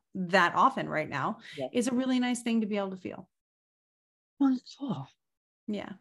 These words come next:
Speaker 2: I think that'll feel nice for everybody, especially when everything does feel so tipsy-turvy and
Speaker 1: Mm-hmm.
Speaker 2: on its edge. To have a
Speaker 1: Yeah.
Speaker 2: minute of clarity is gonna be nice.
Speaker 1: Yeah.
Speaker 2: It's
Speaker 1: And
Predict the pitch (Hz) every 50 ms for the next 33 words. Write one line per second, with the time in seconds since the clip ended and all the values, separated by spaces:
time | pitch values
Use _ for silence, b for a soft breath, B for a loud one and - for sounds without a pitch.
0 | - 196 185 _ _ _ _ _ _ _ _ _ - 233 240 240 233 247 240 226
1 | 214 190 214 202 196 175 175 180 185 - - - 147 143 156 165 160 180 180 202
2 | 156 135 - 131 131 - - 147 139 131 127 143 - 143 131 127 113 113 - -
3 | 151 151 151 - 156 151 - 160 156 - 160 156 - 160 151 151 156 156 151 -
4 | _ _ _ _ _ _ _ _ _ _ _ _ - 202 190 185 147 143 143 139
5 | 147 147 139 - 135 131 143 156 156 - - - 135 131 123 123 131 127 127 120
6 | 117 123 120 113 - - - - 131 123 123 127 143 143 139 135 131 - - 131
7 | 135 135 147 139 139 135 - 143 135 - - - - - - - - 247 - -
8 | - -